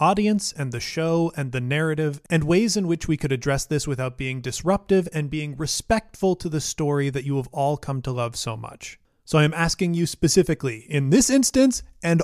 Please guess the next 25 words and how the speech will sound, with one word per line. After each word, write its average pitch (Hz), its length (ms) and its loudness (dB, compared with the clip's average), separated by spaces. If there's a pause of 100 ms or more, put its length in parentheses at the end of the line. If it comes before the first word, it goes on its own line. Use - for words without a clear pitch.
all 226 360 8
other 294 240 4
instances 233 600 2
surrounding 147 500 -2
our 156 180 2
shows, 180 560 0
our 127 140 -8
network, 190 640 0 (320)
and 147 280 0
really 262 380 6 (160)
any 233 260 0
other 220 220 4
fandom 190 400 0
you 180 80 0
touch, - 480 -6 (300)
don't 151 240 4
downplay 208 540 2
or 160 140 4
excuse 160 640 0
the 151 160 0
importance 165 600 -2
of 151 140 -2
issues 139 360 -2
like 120 200 -6
this, 117 300 -6